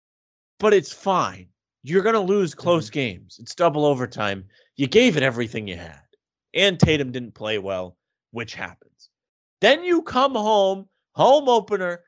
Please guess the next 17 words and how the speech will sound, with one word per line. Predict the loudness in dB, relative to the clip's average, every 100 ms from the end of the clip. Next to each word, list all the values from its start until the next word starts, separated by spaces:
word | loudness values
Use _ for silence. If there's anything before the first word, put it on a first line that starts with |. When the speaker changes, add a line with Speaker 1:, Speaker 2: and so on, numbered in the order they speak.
| _
Speaker 1:
seventy-fifth | -6 -2 0 -2 -8 -6 -4 -4 -6
year | -10 0 2 4
anniversary | 2 -2 -2 -2 -2 -2 -2
of | -2
the | -4
franchise, | -4 0 0 -2 0 0 0 -2 -6 _ _ -8
and | -4
you | 0
get | 2 2 2
blown | 0 2
out | 2 2 2
by | 2 4
almost | 2 -4 -8
forty. | -10 -10 -10 -14 _ _ _ _ _ _ _ _ _ _ _ _ _
You | -10
come | -4 -2 0
out, | 0 -2